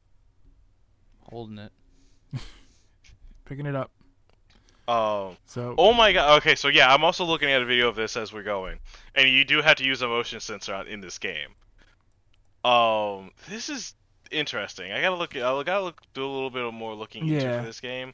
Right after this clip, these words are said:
Speaker 1: Yeah. Something,
Speaker 3: Boy.
Speaker 1: uh, like, I, I never played any of the Alien, 'cause I, I was never really into, like, horror, well, Alien. I, actually, as a kid, I was into horror movies. I just was never into
Speaker 3: Oh, you
Speaker 1: Alien
Speaker 3: could
Speaker 1: series.
Speaker 3: also play as the, the ha-, the, uh, the Alien Hive.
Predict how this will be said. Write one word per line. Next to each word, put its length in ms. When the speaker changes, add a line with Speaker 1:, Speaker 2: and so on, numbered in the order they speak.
Speaker 1:
Yeah. 100
Something, 280
Speaker 3:
Boy. 160
Speaker 1:
uh, 120
like, 240
I, 160
I 140
never 220
played 260
any 220
of 80
the 160
Alien, 500
'cause 140
I, 180
I 80
was 160
never 220
really 260
into, 160
like, 160
horror, 300
well, 260
Alien. 460
I, 120
actually, 240
as 160
a 40
kid, 200
I 60
was 140
into 200
horror 220
movies. 220
I 40
just 240
was 120
never 300
into 220
Speaker 3:
Oh, 340
you 80
Speaker 1:
Alien 60
Speaker 3:
could 180
Speaker 1:
series. 40
Speaker 3:
also 100
play 300
as 140
the, 180
the 100
ha-, 380
the, 220
uh, 160
the 260
Alien 360
Hive. 600